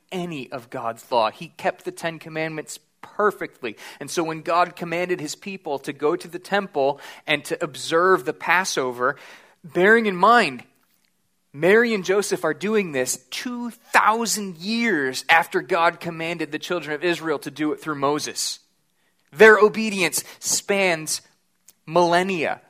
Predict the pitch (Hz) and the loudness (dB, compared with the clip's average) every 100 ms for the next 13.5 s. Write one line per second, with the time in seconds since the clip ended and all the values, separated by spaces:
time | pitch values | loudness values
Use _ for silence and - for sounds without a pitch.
0 | _ _ 156 190 190 175 135 113 101 _ | _ _ 6 8 8 6 0 -4 -12 _
1 | _ _ _ _ _ _ _ _ _ _ | _ _ _ _ _ _ _ _ _ _
2 | _ _ _ _ 147 156 175 - - 214 | _ _ _ _ -10 -8 -4 0 0 0
3 | 214 170 151 151 196 220 185 185 202 196 | 0 -2 0 2 4 4 2 0 -2 -4
4 | 170 147 - 180 139 165 - - 240 240 | -4 -4 -4 -4 -6 -12 -12 -2 2 2
5 | 190 151 143 135 180 247 170 151 - 160 | 0 -4 -10 -8 -4 -4 -4 -6 -6 -8
6 | 147 175 147 143 135 - 147 - - 196 | -6 -10 -6 -6 -4 -2 -2 -4 -8 -12
7 | 151 156 196 202 185 180 165 151 156 175 | -8 -2 2 4 4 2 -6 -8 -6 -6
8 | 196 196 165 160 - 156 165 160 - 165 | -4 -6 -6 -6 2 2 2 -2 -8 -10
9 | 156 170 196 160 151 147 139 - 147 156 | -6 -4 -4 -4 -6 -6 -6 -10 -6 -2
10 | 226 196 143 139 180 - - - - 180 | -2 -4 -4 -6 -6 -12 -20 -20 -14 -14
11 | - - 214 208 202 - 175 170 156 151 | -14 -2 0 0 -2 -6 -4 -4 -4 -6
12 | 151 175 170 135 131 - - _ 147 143 | -2 2 2 0 -6 -12 -16 _ -6 -6
13 | 147 143 143 143 | -2 0 2 0